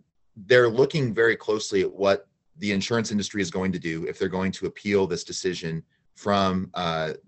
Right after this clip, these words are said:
the federal court in Texas. They're also watching the D C District Court very closely as well with the A H A lawsuit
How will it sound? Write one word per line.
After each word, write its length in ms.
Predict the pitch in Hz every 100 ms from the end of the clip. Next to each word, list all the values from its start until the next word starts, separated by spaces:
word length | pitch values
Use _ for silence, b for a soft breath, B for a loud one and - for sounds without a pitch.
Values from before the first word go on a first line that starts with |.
| 76
the 400 | 87 82 80 80
federal 220 | 107 98
court 220 | - 95
in 80 | 78
Texas. 640 | 71 92 - - 67 - - _ _ _ _
They're 160 | - 120
also 340 | 120 143 -
watching 400 | 110 98 98 -
the 80 | 92
D 220 | 85 101
C 240 | 98 101 87
District 360 | 95 - 95
Court 380 | - 82 80 78 _ _
very 180 | 92 87
closely 400 | - 87 - 90
as 160 | 80 87
well 320 | 82 80 80
with 120 | 82
the 120 | - -
A 40 |
H 240 | 85 80 98
A 120 | 98
lawsuit 480 | 82 76 - -